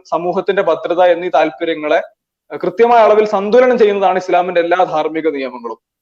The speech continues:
അത് ഏതർത്ഥത്തിലാണ് ഹോമോസെക്ഷുവാലിറ്റി ആ സന്തുലനത്തെ തെറ്റിക്കുന്നത് എന്നുള്ളത് നമ്മൾ already കഴിഞ്ഞ ലൈവിലും പറഞ്ഞു കഴിഞ്ഞതാണ്. അഥവാ,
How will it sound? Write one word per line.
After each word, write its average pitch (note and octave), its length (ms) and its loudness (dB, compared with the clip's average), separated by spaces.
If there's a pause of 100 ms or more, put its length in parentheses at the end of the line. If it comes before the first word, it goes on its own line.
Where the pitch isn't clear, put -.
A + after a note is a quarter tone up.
(180)
അത് D3 140 0
ഏതർത്ഥത്തിലാണ് A3 680 2
ഹോമോസെക്ഷുവാലിറ്റി G3+ 720 0
ആ G3 40 4
സന്തുലനത്തെ F#3 640 -4
തെറ്റിക്കുന്നത് E3+ 840 -4
എന്നുള്ളത് D#3 300 -4
നമ്മൾ D#3 260 -4 (280)
already F3+ 240 -2
കഴിഞ്ഞ F3 260 0
ലൈവിലും F#3 320 0
പറഞ്ഞു F3+ 280 -2
കഴിഞ്ഞതാണ്. D3 460 -4
അഥവാ, C#3+ 400 -4